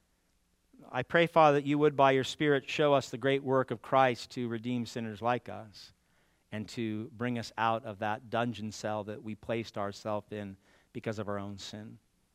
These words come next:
And then as we see our lives in Christ now, now in your kingdom, in the kingdom of your Son, I pray, Lord, you would give us the wisdom and prudence to walk in righteousness,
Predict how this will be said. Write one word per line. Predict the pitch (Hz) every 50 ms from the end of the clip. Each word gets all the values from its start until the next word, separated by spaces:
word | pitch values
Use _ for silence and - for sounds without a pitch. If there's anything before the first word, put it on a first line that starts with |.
| _ _ _ _ _ _ _ _ _ _ _ _ _ _ - 240 127
And | 107 104 104 113
then | 117 110 113 113 - -
as | 110 110 113 113 - - - 101
we | 107 113
see | 110 - - - 156 151
our | 139 123
lives | 120 117 117 120 120 120 - -
in | 113 104
Christ | - - 143 151 156 139 113 - - -
now, | 98 92 90 90 87 - _ _ _ _ _ _ _ _ _ _ _ -
now | 127 131 143 151 147 143 139 131 - - - _ _ _
in | - 143 156 165 170
your | 165 156 147
kingdom, | - - - 156 147 147 135 107 98 95 92 90 - _ _ _ _ _ _ _ _ _ _ _ _ -
in | 131 143 156 156 156 156 147 127 - _ _
the | -
kingdom | - - - 151 156 151 147 143
of | 139 123
your | 127 123
Son, | - - - 127 117 107 101 98 101 101 104 110 -
I | 113 117 110
pray, | - - 143 143
Lord, | 139 135 131 127
you | 131 131
would | 127
give | 120 127 127
us | 131 123 -
the | - 120
wisdom | 117 131 135 - 139 131
and | 131 120
prudence | - - 139 135 127 110
to | - -
walk | 120 120 120 117 -
in | 120 113
righteousness, | 113 113 - - 110 - - 120 110 101 - -